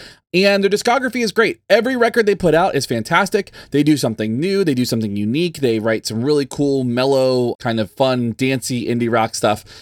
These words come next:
They used to get protested by the Westboro Baptist Church for singing about drugs and sex. So, you know, if you're somebody who likes to be on the other side of it and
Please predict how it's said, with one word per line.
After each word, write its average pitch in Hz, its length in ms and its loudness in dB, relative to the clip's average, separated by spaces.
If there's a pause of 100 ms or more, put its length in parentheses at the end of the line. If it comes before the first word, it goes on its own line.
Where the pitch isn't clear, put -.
(160)
They 151 100 4
used 165 140 0
to 156 40 -6
get 147 160 0
protested 139 560 0
by 113 340 2
the 117 380 -2
Westboro 123 400 0
Baptist 120 400 -2
Church 143 280 -2
for - 120 -6
singing 120 300 -2
about 110 260 0
drugs 117 300 0
and 110 140 -2
sex. - 400 -2 (320)
So, 120 520 2
you - 140 -2
know, 160 180 2
if 180 140 -4
you're 160 380 0 (120)
somebody 147 300 0
who 139 140 0
likes 131 280 0
to 120 160 2
be 135 220 -2
on 117 300 0
the 123 60 2
other 135 180 2
side 107 180 -2
of 104 80 -2
it 147 160 -2
and 104 180 -6